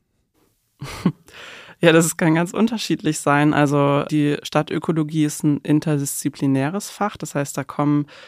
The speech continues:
wirklich Wissenschaftlerinnen mit ganz unterschiedlichen Hintergründen zusammen. Und eben genau wie das, was ich gerade schon gesagt habe, dass es eben verschiedene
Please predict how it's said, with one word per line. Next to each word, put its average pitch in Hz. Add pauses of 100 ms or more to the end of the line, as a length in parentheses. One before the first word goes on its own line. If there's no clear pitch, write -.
(180)
wirklich 151
Wissenschaftlerinnen 147
mit 147
ganz 143
unterschiedlichen 151
Hintergründen 143
zusammen. 139 (640)
Und 151
eben 151
genau 147
wie 151
das, 156
was 151
ich 143
gerade 143
schon 147
gesagt 147
habe, 160
dass -
es -
eben 143
verschiedene 156